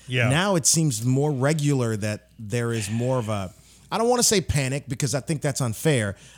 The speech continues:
Speaker 2: but more of a reaction to the weather that comes.
Speaker 1: Y-,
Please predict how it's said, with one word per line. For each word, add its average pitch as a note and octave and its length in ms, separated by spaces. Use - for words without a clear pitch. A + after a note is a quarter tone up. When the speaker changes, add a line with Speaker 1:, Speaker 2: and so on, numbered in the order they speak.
Speaker 2:
but A2+ 220
more C#3 320
of B2 80
a B2 80
reaction A#2 720
to A2+ 120
the G#2+ 100
weather G2+ 340
that F#2+ 180
comes. F#2+ 420
Speaker 1:
Y-, D#3 140